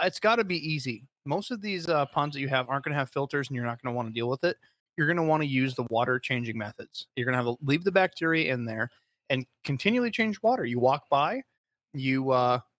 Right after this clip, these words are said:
put the garden hose in the bottom and just turn it on. Let it run over, either that or use that, uh, spout at the bottom. Or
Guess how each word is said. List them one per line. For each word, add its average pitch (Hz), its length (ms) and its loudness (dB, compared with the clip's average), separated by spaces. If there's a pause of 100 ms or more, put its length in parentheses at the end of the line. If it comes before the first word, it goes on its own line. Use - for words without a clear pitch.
(220)
put 165 80 -2
the 147 80 -6
garden 147 240 2
hose 147 160 2
in 143 80 -2
the 123 60 -2
bottom 135 360 2
and 131 100 -4
just - 160 -14
turn 123 200 0
it 170 40 2
on. 165 260 -2 (320)
Let 123 100 -2
it 120 80 -4 (220)
run 131 200 0
over, 151 760 0
either 131 220 -4
that 127 160 2
or 123 80 -2
use 123 240 -4
that, 123 300 -2
uh, 113 200 -2 (680)
spout 135 440 0
at 127 60 -6
the 120 80 -8
bottom. 123 420 -2 (380)
Or 165 400 6